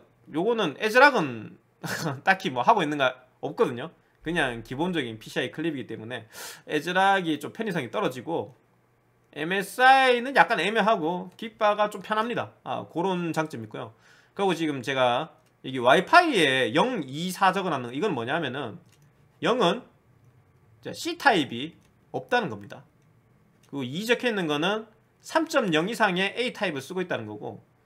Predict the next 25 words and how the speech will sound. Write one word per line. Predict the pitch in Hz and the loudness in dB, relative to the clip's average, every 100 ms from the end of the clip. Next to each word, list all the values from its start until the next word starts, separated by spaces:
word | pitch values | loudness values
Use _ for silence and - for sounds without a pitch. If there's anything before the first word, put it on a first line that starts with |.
| _ _ _ | _ _ _
그리고 | - 156 139 | -4 -4 -4
뒤에 | 151 185 | -4 -2
사 | 185 202 226 | 2 4 4
적혀있는 | 233 247 214 196 | 2 -2 -2 -2
거는 | 185 185 233 294 - _ - - _ _ _ _ _ _ _ - - - - - - _ - - | 0 0 0 -2 -10 _ -20 -20 _ _ _ _ _ _ _ -20 -20 -20 -20 -20 -20 _ -20 -14
그 | 127 120 117 113 | -8 -6 -4 -6
이점영의 | 120 175 247 233 240 147 165 185 - | -6 0 0 0 0 0 0 -6 -6
A타입의 | 220 214 190 143 131 139 208 170 | -6 -2 0 0 0 0 -2 -2
유에스비를 | 139 180 170 117 | 0 0 -2 -4
갖고 | 139 139 | -4 -4
있다는 | 135 104 | -10 -12
겁니다. | 104 175 135 _ _ _ _ | -14 -16 -16 _ _ _ _
네 | 117 147 180 | -2 -2 0
개, | 202 196 | 0 0
두 | 180 143 | -4 -4
개 | 151 160 175 | -4 -4 -8
합쳐서 | 180 - 170 131 127 | -12 -8 -6 -6 -4
여섯 | 180 208 214 | -2 -2 -4
개의 | 151 147 151 | -4 -2 -2
유에스비 | 127 156 143 - | -4 -4 -6 -8
포트를 | 156 - 131 | -10 -8 -10
후면에 | 190 185 147 | -8 -6 -6
가지고 | 110 139 | -6 -8
있다는 | 139 117 | -8 -10
거죠. | 104 98 - | -10 -14 -16